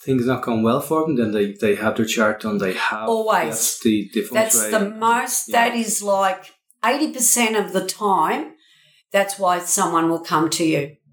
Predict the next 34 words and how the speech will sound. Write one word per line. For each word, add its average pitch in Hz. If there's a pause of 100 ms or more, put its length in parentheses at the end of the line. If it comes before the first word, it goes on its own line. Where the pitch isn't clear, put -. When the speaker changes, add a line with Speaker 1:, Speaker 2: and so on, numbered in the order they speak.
(360)
Speaker 2:
is 165
when 190
they're 180
in, 165 (600)
they're, 185
uh, 170
not 165
having 156
good 180
time 151
with -
relationships, 233 (260)
or 175
when 170 (340)
they're 170
not 170
making 151
enough 151
money, 240
the -
business 180
is -
going 165
downhill, 226 (100)
et 170
cetera. 151 (260)
Speaker 1:
Nobody 101
seeks -
help 113
when 101
they're 95
feeling 101
great. 214
Speaker 2:
No. 349